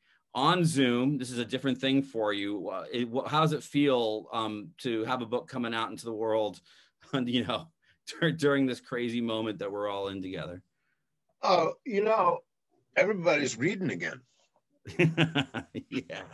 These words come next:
Speaker 1: that's true. That's true. But you can't, you can't be, uh, you can't be at a, yeah, at a bar signing books, uh, you know, hugging the flesh and all that kind of stuff, though. It's, does it feel like it, like any other day for you today?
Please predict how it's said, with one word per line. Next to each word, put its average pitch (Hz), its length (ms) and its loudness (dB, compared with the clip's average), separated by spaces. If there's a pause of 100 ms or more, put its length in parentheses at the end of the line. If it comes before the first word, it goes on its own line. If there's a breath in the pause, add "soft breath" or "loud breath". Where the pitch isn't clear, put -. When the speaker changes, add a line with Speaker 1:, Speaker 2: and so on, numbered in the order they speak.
(160)
Speaker 1:
that's - 360 -10
true. - 320 -12 (640 loud breath)
That's 107 280 -2
true. 98 320 -2 (220 soft breath)
But 131 80 0
you 131 140 0
can't, 165 180 0
you 139 160 0
can't 160 300 4
be, 131 260 6
uh, 113 120 2
you 117 120 -2
can't 139 280 4
be 123 180 4
at 117 80 0
a, 113 80 -2
yeah, 110 400 0
at 117 80 2
a 110 40 -2
bar 120 300 4
signing 120 460 0
books, 113 400 -2
uh, 107 340 2 (320)
you 120 120 0
know, 107 280 0 (100)
hugging 120 320 2
the 110 80 0
flesh 110 380 -2
and 110 80 -6
all 104 140 -4
that 104 180 -4
kind 95 160 -6
of 90 80 -10
stuff, 87 340 -8
though. 85 200 -6
It's, 85 160 -10
does 101 180 -6
it 113 140 -6
feel 139 380 4 (300 soft breath)
like 123 160 2
it, 135 240 2
like 131 320 0
any 135 240 8
other 131 140 6
day 127 400 6
for 165 240 4
you 175 80 4
today? 170 460 0